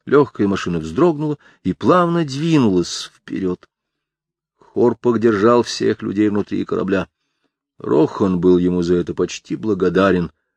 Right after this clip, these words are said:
он бы не вынес никакого прощания. Прилепившись к прыгающей подножке вездехода,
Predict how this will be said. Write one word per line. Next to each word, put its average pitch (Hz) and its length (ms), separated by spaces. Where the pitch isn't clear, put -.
он 110 180
бы 85 120
не 85 100
вынес 82 400
никакого 78 460
прощания. 78 560
Прилепившись 120 880
к - 80
прыгающей 135 720
подножке 123 580
вездехода, 110 720